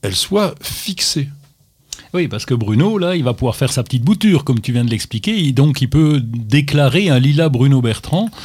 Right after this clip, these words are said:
Speaker 2: euh, <laughs>
Speaker 1: Voilà.
Speaker 2: s'il le souhaite.
Speaker 1: Donc s'il arrive à multiplier,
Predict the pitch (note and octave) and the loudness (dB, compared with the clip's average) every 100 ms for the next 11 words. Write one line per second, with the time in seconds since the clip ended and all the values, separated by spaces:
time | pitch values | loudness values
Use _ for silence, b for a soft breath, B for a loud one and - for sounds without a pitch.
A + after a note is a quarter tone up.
0 | B B - B2+ G#2+ G2+ G#2 - A2 A2+ | B B -8 -4 -4 -4 -2 0 2 2
1 | A2 - A#2+ E3+ F#3+ D3 A2 - - B2+ | 2 2 2 2 2 0 0 -4 -10 -4
2 | B2+ - F#3+ G#3 G3 F#3+ B2+ C#3 F3+ D#3+ | -2 -2 0 0 2 2 4 4 4 0
3 | D3 - D3 C#3+ | -4 -2 2 2